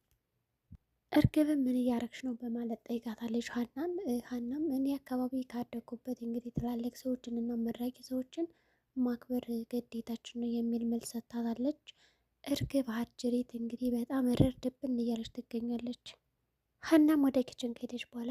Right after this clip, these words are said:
ሰላም መጣ ነበረ። «ምን ተፈጥሮ ነው? አባትሽ ደህና አይደለም ወይ?» ብላ ጠይቃታለች። ሀናም የተፈጠረውን ነገር አንድ በአንድ አስረድታታለች። ሰላም ልታምን አልቻለችም። እንዲሁም «ገንዘብ እናትሽ እንድትረዳኝ አድርጊያት ነበር፣ ግን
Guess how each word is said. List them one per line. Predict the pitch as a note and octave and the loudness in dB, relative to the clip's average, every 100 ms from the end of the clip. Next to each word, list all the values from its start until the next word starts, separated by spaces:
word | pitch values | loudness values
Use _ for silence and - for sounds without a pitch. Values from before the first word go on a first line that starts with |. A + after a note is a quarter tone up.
| C4+ | -6
ሰላም | - A#3 A#3 | -4 -2 -2
መጣ | B3 - A#3+ | -4 -4 -4
ነበረ። | A#3+ - B3+ D#4+ | -4 -4 -2 0
«ምን | B3+ B3 | 0 0
ተፈጥሮ | B3 B3 B3 A#3+ A#3 | -4 -6 -6 -4 -2
ነው? | A#3+ A#3 | -2 -2
አባትሽ | A#3 - B3+ - | -6 -4 -6 -6
ደህና | - B3 A#3 | -8 -8 -8
አይደለም | A3+ A#3 A#3 A#3 | -6 -4 -2 -2
ወይ?» | A#3+ | -4
ብላ | A#3+ A#3+ | -4 -4
ጠይቃታለች። | A#3+ B3+ C4 C4+ C4 C4 C4 - - _ - - _ | -2 -2 -2 -6 -2 -2 -2 -8 -20 _ -20 -20 _
ሀናም | D4 C4+ C4 | -4 -2 0
የተፈጠረውን | A#3+ A#3 A3+ B3 - B3+ A#3 | -2 -4 -8 -12 -4 -2 0
ነገር | A#3+ B3+ B3 | -4 -4 -2
አንድ | A#3 A#3 | -2 -2
በአንድ | A#3 A#3 A#3 | -2 -2 -4
አስረድታታለች። | A#3 - A3+ B3 A#3 A#3 A#3+ D4 - - | -10 -12 -10 -10 -6 -4 -2 -2 -6 -6
ሰላም | B3 A#3 B3 | -2 -2 0
ልታምን | A#3 A#3+ - A#3+ A#3 | -2 -2 -4 -4 -2
አልቻለችም። | A#3 A#3+ C4 C4 C4+ - C4 C4 _ _ _ _ | -4 -4 -2 -2 -4 -6 -6 -6 _ _ _ _
እንዲሁም | C#4 C4 C4+ C4+ | 0 2 2 2
«ገንዘብ | C4 A#3+ A#3+ B3+ A#3+ | 0 -2 0 0 0
እናትሽ | A#3 A#3+ - - | 0 -2 -4 -6
እንድትረዳኝ | A#3 - - A#3+ A#3+ A#3 | -6 -8 -6 -6 -4 -4
አድርጊያት | A#3 A3+ A#3+ - A3+ | -4 -4 -8 -6 -4
ነበር፣ | A#3 - C#4+ - | -4 -6 -10 -4
ግን | F#4 | -4